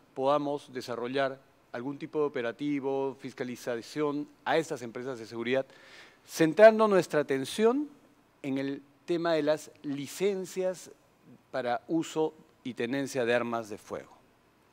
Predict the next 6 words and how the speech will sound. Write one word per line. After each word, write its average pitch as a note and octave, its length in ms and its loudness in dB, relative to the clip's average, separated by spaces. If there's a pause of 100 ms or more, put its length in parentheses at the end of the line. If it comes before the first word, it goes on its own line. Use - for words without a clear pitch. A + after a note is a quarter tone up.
(560)
Este F3 160 0
es E3+ 80 -2
un G3 120 -4
tema G3+ 260 6
muy G#3 360 0
importante E3 680 -2